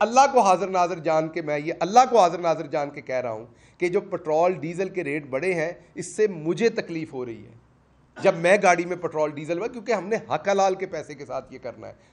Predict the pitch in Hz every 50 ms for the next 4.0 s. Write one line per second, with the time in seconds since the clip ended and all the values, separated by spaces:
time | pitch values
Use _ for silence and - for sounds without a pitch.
0 | - - 185 190 196 214 214 208 214 208 202 196 208 185 147 165 170 165 170 202
1 | 175 156 214 247 247 233 220 196 - - - _ _ _ _ _ _ _ _ _
2 | _ _ _ - 269 277 285 277 285 262 302 311 302 294 254 233 175 254 262 254
3 | 240 220 196 262 277 254 240 247 180 156 143 127 120 113 107 120 175 226 -